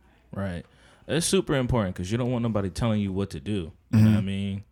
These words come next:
Speaker 1: You don't wanna, <laughs> I guess, sign to something or have somebody own your shit and then tell you how to put it out, when to put it out. It's like, nah, like, I know who my audience is,
Speaker 2: Mm-hmm.
Speaker 1: so I can put shit out whenever I want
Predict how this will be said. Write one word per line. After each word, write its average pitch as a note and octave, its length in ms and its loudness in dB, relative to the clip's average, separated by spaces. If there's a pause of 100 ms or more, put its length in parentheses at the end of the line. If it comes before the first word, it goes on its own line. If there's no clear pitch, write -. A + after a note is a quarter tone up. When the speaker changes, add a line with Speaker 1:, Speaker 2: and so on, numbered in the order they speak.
(240)
Speaker 1:
You F2 140 -6
don't A2 180 2
wanna, G#2 340 0 (140)
<laughs> - 160 -8
I G2+ 80 -6
guess, G2+ 200 -4
sign A2 380 -2
to A2 140 -6
something G#2+ 360 -2
or E2 100 -6
have A2+ 260 -2
somebody G#2 560 -2 (680)
own C3 260 2
your G#2 160 2
shit F#2+ 360 -6
and F2 180 -10
then F#2 140 -6
tell A2+ 220 0
you G#2 200 -2
how G#2 180 -4
to F#2+ 100 -6
put G#2 220 -6
it F#2+ 120 -6
out, F#2+ 300 -6
when F#2 240 -6
to F#2 60 -6
put G2 220 -6
it F2+ 120 -8
out. F2+ 380 -8 (560)
It's - 200 -6
like, G2 280 -4 (420)
nah, E2+ 300 -10
like, D2+ 280 -14 (220)
I G#2 140 -6
know A#2 160 2
who A#2 120 2
my G#2 140 0
audience A#2+ 600 -4
is, D3 420 -4 (160)
Speaker 2:
Mm-hmm. A2+ 260 8 (640)
Speaker 1:
so G#2+ 540 -2
I A#2 140 -4
can B2 140 -4
put A#2+ 180 -2
shit A2 180 -4
out G2+ 200 -4
whenever F#2+ 400 -8
I F2 140 -6
want G2+ 400 -6